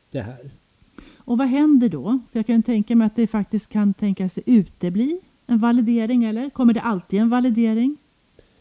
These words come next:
Speaker 1: Det bör komma en validering, men det är inte alltid det gör det. Eh, och då kan man agera på ett par olika sätt. Eh,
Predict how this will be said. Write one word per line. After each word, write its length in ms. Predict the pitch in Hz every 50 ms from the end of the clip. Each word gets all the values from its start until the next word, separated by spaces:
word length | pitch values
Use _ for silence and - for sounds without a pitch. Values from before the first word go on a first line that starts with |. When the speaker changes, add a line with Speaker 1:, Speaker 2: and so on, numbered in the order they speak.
| _ _ _ _ _ _ _ _ _ _ _ _ _ _ _ - _ _
Speaker 1:
Det 380 | - 127 175 160 147 - - -
bör 320 | 208 233 240 240 247 247
komma 300 | 240 - 214 190 147 139
en 80 | 135 135
validering, 680 | 135 135 135 143 131 120 113 - 127 135 147 160 165
men 120 | 165 175 170
det 80 | 180
är 40 | 185 208
inte 200 | 190 - 165 151
alltid 340 | 151 143 123 - - 135
det 80 | 127 139
gör 280 | 123 110 104 107 107 107
det. 440 | 117 135 151 - _ _ - 156
Eh, 240 | 147 147 143 143 143 147 - _ _ _ _ _ _ _ _ -
och 180 | 175 170 170 _ -
då 80 | -
kan 200 | 170 - 190 190
man 100 | 196 196 196
agera 500 | 196 185 139 151 147 147 147 143 143 139
på 180 | 139 - 151
ett 220 | 135 - _ _ -
par 460 | - 175 165 160 165 170 165 165 -
olika 380 | 214 190 135 123 123 - 131 135
sätt. 560 | - - - - 226 214 - _ _ - - - _ - _ _ _ _ _ _ _ _ _ _ _ -
Eh, 420 | - 165 165 165 165 165 160 160